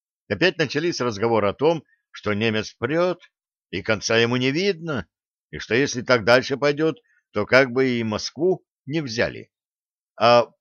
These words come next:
про Ленинград толком и непонятно, то ли дерется еще, то ли уже захвачен, просто не говорят об этом. Медведев прикрикнул на бойцов, и бойцы вроде притихли,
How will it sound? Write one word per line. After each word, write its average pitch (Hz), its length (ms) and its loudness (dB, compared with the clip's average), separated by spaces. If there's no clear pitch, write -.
про 131 180 2
Ленинград 123 640 0
толком 151 420 0
и 170 40 -4
непонятно, 180 800 -2
то 170 140 4
ли 147 120 -2
дерется 156 680 4
еще, 165 520 -2
то 180 120 0
ли 143 80 2
уже 101 280 -2
захвачен, 139 800 0
просто 104 760 0
не 110 200 -6
говорят 117 540 0
об 101 200 -4
этом. - 380 -8
Медведев 127 540 4
прикрикнул 175 580 4
на 117 100 4
бойцов, 117 460 -2
и - 80 -4
бойцы 131 300 2
вроде 180 280 2
притихли, 156 880 -4